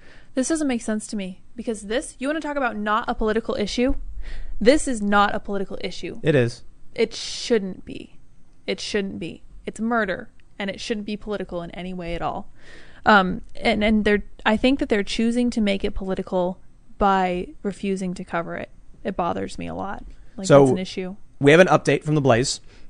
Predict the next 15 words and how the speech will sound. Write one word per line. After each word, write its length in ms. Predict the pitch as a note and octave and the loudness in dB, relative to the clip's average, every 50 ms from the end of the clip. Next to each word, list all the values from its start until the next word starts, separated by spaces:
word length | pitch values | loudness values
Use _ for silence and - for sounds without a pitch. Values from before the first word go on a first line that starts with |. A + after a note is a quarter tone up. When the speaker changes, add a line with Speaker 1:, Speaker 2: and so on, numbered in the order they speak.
| - - - - - | -16 -16 -14 -4 0
Speaker 2:
Hashtag 460 | D3 D3+ C#3+ - - E3 D3+ C#3 A#2+ | 0 2 2 4 4 2 2 2 0
say 300 | - - - D#3+ E3 F#3+ | -2 2 4 6 6 6
his 240 | E3+ F#3 F#3+ D#3+ D3+ | 8 6 6 6 6
name 220 | E3+ E3 D#3+ D3 B2 - - D3+ C#3+ A#2+ G2 F#2+ - - | 4 4 4 2 2 2 4 4 4 4 2 0 0 2
after 260 | A#2+ A#2+ - C3+ B2 | 0 2 2 2 4
mainstream 560 | B2 B2+ C3 D3 D#3+ D3+ - - D#3 D3+ C#3 | 4 4 4 4 2 2 0 2 2 4 4
media's 280 | C3+ C3+ C3+ C3 A#2 - | 4 4 4 4 4 6
silence 540 | - C#3 C3 B2+ A#2 G#2+ G#2+ - - - - - | 6 6 6 6 4 2 0 0 -2 -2 -2 0
on 180 | A#2+ B2 C3+ D#3 | 0 2 4 4
the 80 | D#3 | 4
atrocious 440 | D3+ - - C#3+ C#3 B2 - B2+ - | 2 4 4 4 4 4 4 0 -2
killing 280 | - - C3 B2+ B2 A#2+ | 0 0 0 2 2 0
of 100 | A2 - | -2 -4
fo-, 260 | - - C#3 C3+ B2+ | -2 0 2 2 2
uh, 480 | - A2+ G#2 G2 F#2+ - - - G#2 | 4 2 2 2 2 0 -2 -2 -4